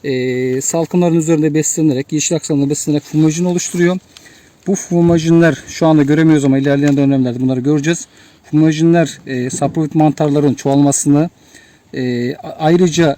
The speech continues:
e, yaptığı engilerle de bitkinin öz suyunu emerek, e, zarar veriyor. Burada bizim en büyük şeyimiz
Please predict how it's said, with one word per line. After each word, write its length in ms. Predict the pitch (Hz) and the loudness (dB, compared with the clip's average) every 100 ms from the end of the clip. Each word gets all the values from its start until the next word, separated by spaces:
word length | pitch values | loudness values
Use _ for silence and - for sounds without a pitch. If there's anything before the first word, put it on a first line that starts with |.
| - | -4
e, 60 | 135 | -2
yaptığı 540 | 127 147 - 170 185 | 0 0 0 0 0
engilerle 920 | - 165 170 170 160 160 180 165 127 | 2 0 0 -2 -6 -2 -2 -2 -4
de 180 | 160 165 | -6 -10
bitkinin 380 | 165 - 165 170 | -12 -8 -6 -4
öz 160 | 170 | -6
suyunu 240 | - 143 156 | -8 -10 -8
emerek, 260 | 156 165 - - _ - - - 151 | -8 -10 -14 -20 _ -20 -20 -18 -14
e, 140 | 143 | -14
zarar 340 | 127 165 185 165 | -10 -6 -6 -6
veriyor. 240 | 123 175 165 | -8 -10 -8
Burada 220 | 190 185 | -6 -6
bizim 240 | 175 190 - | -6 -10 -12
en 180 | 196 196 | -12 -8
büyük 160 | 175 151 | -8 -10
şeyimiz 500 | 202 180 151 196 | -8 -8 -8 -12